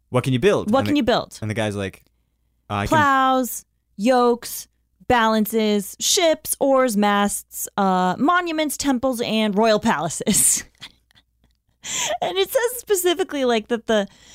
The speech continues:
Speaker 2: that the last ones, the big, huge buildings, are,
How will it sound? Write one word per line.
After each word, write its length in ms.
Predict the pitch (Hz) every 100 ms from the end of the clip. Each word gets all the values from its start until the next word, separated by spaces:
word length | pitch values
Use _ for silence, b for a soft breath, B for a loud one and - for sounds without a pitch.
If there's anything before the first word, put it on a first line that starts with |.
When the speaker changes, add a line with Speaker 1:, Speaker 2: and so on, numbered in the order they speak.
| B
Speaker 2:
that 160 | 220 208
the 120 | 196
last 360 | 202 233 233 196
ones, 320 | 185 180 170
the 80 | 160
big, 340 | 196 190 160
huge 300 | - 240 202
buildings, 460 | 190 185 175 170 - b b
are, 320 | - 208 196